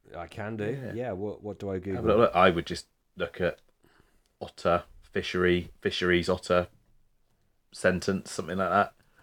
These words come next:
Speaker 2: Um, prosecution sentence. Uh, so the, the chap who, um, I'll do a bit of filler while you're typing it in.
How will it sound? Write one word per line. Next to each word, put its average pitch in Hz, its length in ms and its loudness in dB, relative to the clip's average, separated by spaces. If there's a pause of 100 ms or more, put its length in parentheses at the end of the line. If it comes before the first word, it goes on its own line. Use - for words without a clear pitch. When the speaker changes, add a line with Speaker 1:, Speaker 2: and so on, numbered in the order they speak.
(680)
Speaker 2:
Um, 92 400 -12
prosecution 92 760 -4
sentence. 92 840 -2 (1400)
Uh, 90 160 -2
so - 140 0
the, 98 200 4
the 110 140 -2
chap - 360 4
who, 95 200 6
um, 90 380 4 (160)
I'll 90 80 -8
do 90 120 -2
a 85 40 2
bit 71 140 -2
of - 80 -4
filler 90 400 2
while 92 120 -6
you're 85 120 -4
typing 92 340 -6
it 98 60 -4
in. 92 120 -4